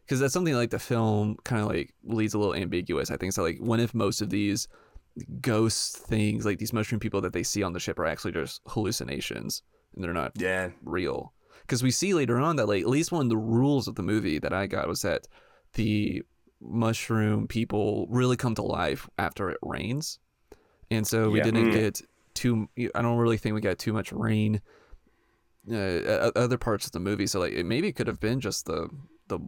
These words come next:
Speaker 1: the mold messing with them.
Speaker 2: That's a crazy way to think about it.
Speaker 3: As well as at the end of the movie when Kenji is sitting in the mental asylum near the end,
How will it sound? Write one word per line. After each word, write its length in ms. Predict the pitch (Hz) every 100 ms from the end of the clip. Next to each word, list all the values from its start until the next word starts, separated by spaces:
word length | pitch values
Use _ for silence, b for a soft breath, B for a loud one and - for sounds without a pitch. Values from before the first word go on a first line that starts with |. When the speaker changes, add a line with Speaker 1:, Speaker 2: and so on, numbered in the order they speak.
| - -
Speaker 1:
the 80 | 104
mold 420 | 98 104 131 -
messing 340 | 104 85 123 -
with 140 | -
them. 180 | - -
Speaker 2:
That's 200 | - -
a 60 | -
crazy 600 | - - 113 113 113 92
way 140 | 92
to 60 | 87
think 240 | 101 92
about 220 | 85 85
it. 160 | 82 - - -
Speaker 3:
As 160 | 104
well 160 | 110 113
as 120 | 120
at 120 | - 104
the 120 | -
end 180 | 110 113
of 60 |
the 60 | 107
movie 260 | 98 92
when 340 | 92 85 82 82
Kenji 480 | - 98 92 85 82
is 260 | 80 82 - b b b
sitting 360 | - 87 87 85
in 160 | 85 80
the 140 | 78
mental 340 | 80 87 - 73
asylum 460 | - 80 98 90
near 100 | 78
the 140 | 76 -
end, 320 | 80 76 78